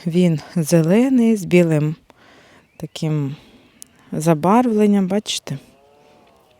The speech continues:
Схоже в мене є, але вона дуже маленька, ще Олександр Грей.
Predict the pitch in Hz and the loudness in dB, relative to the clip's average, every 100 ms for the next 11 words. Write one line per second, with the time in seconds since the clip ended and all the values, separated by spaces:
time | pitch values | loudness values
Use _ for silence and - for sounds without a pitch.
0 | _ _ _ _ _ _ _ _ - - | _ _ _ _ _ _ _ _ -14 -2
1 | 254 330 285 208 185 190 185 170 170 190 | 4 6 6 4 4 4 2 0 0 2
2 | 202 214 226 185 185 185 175 175 180 202 | 4 2 2 2 0 -2 -2 0 0 0
3 | 302 339 294 233 - 220 208 196 - _ | 0 -2 -4 -4 0 4 4 2 -2 _
4 | - _ - - - _ _ - 180 180 | -20 _ -20 -20 -20 _ _ -2 0 0
5 | - 202 196 180 175 156 160 147 131 | 0 2 2 0 0 -2 -2 0 -2